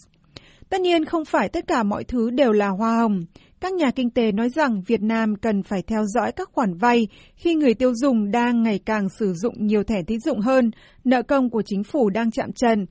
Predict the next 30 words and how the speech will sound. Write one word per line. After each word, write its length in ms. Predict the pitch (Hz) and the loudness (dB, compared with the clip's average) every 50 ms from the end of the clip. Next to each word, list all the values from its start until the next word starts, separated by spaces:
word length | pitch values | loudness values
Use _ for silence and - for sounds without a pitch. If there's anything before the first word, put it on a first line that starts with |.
| _ _ _ _ - | _ _ _ _ -2
và 180 | 226 247 240 233 | 2 2 2 2
các 160 | - 330 330 | 2 -2 -2
ngân 180 | 311 302 285 269 | 0 2 2 2
hàng 360 | 269 262 247 226 214 202 196 | 2 2 2 0 0 -2 -2
có 120 | - 220 | -2 -2
nhiều 200 | 220 254 285 254 | 0 0 0 0
khoản 340 | 214 - - 247 220 196 180 | -2 -2 -2 -2 -2 -2 -2
vay 300 | 165 175 247 240 240 240 | -2 0 2 2 2 2
không 340 | 226 - - 285 269 254 240 | 0 -2 -2 0 0 0 0
có 160 | - - 233 | -2 -4 -6
khả 180 | 240 - 302 214 | -4 -4 -4 -4
năng 280 | 185 202 226 226 220 | -2 -2 -2 -2 -2
thanh 240 | - - 247 233 226 | -2 -2 -2 -2 -2
toán 280 | 214 - 202 196 196 214 226 | -2 -2 -2 -2 -2 -2 -2
hơn 260 | - 262 247 233 220 | 0 0 2 2 2
mong 200 | 220 226 220 220 | 2 2 2 2
muốn. 300 | 214 208 202 202 220 330 - _ _ _ - - - - - - - - - _ _ | 2 2 2 2 0 -2 -4 _ _ _ -20 -20 -20 -20 -20 -20 -20 -20 -20 _ _
Ngành 200 | - 285 277 262 | 0 2 2 4
bất 120 | 277 359 349 | 4 2 2
động 120 | 330 254 240 - - | 2 0 0 0 0
sản 220 | 277 254 208 185 | 2 2 0 0
cũng 220 | - 247 220 247 | -2 -2 0 2
đang 220 | 262 277 269 247 247 | 2 2 4 2 2
dịu 160 | 226 262 - 196 - | 0 -2 -4 -4 -2
xuống 400 | - 240 220 220 240 330 403 302 247 | 2 4 4 4 2 0 -4 -6 -4
và 120 | - 247 220 | -2 -2 2
Việt 200 | 185 214 208 214 | 2 2 2 2
Nam 340 | 214 233 233 233 226 220 | 0 0 0 0 0 0
đang 260 | 196 220 220 214 214 208 | 0 0 0 0 0 0
muốn 220 | 202 196 196 | 0 0 0